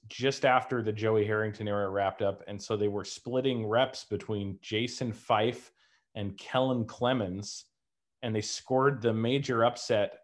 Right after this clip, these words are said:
at home over Michigan with those two guys basically each getting two series at a time and coming in. They had their own package of plays.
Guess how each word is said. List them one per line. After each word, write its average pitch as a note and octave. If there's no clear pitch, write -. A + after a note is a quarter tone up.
at C3
home B2+
over G#2
Michigan G#2
with G#2
those A2+
two -
guys G#2+
basically G2
each A2+
getting A2
two A2+
series A2
at F#2+
a F#2
time G#2+
and G2+
coming G2+
in. G#2
They G2+
had F#2+
their G2
own A2
package G2+
of F#2
plays. G#2+